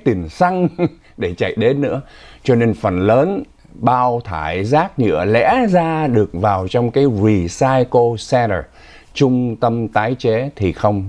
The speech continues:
chúng vứt ra ngoài đường. Thì đó cũng là lý do tại sao ông Gavin Newsom phải ký vào nỗ lực để mà bỏ hết các bao rác. Rồi, à,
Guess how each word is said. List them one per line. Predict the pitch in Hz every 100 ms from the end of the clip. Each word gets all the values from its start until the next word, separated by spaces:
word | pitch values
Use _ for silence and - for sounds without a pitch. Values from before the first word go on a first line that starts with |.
| -
chúng | 113 131 135
vứt | 127 - -
ra | 110 98
ngoài | 92 78
đường. | 85 78 67 - - - - - - -
Thì | 85
đó | 98 135
cũng | 190
là | 139
lý | 98 120
do | 135 110
tại | 101 82
sao | 98 113 104
ông | 107 101
Gavin | 101 101
Newsom | 98 92 107 101
phải | - 69
ký | - 131 151 208
vào | 127 85 82
nỗ | 92 -
lực | 131 92 - - -
để | - 78 80
mà | 92 85 82 76 - - -
bỏ | 95 85 85 101
hết | 117 185 226 -
các | - 156 139
bao | 117 104 107
rác. | 104 139 185 - _ _ - - -
Rồi, | 110 107 101
à, | 98 98